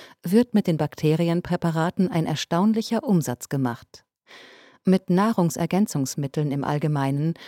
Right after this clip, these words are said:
wurden zweitausendachtzehn zwei Komma eins Milliarden Euro erwirtschaftet. Der Umsatz von Probiotika für den Verdauungstrakt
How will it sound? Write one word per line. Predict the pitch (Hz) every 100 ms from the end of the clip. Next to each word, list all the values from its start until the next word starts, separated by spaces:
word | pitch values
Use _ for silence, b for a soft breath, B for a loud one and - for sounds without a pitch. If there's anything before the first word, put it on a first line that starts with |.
| B -
wurden | 180 220 214
zweitausendachtzehn | - 185 202 - 160 151 - 147 - - 180 165 175 _
zwei | - - 208
Komma | 247 180 170 160
eins | 151 190 -
Milliarden | 190 170 139 151 170 185
Euro | 214 202 131 131
erwirtschaftet. | 139 135 131 - 127 - - - - _ _ _ B B B B B
Der | 190 190 -
Umsatz | 226 - 143 -
von | - 143
Probiotika | - 160 151 143 151 190 156 - 139
für | -
den | 147 139
Verdauungstrakt | 151 147 180 135 135 - 160 - -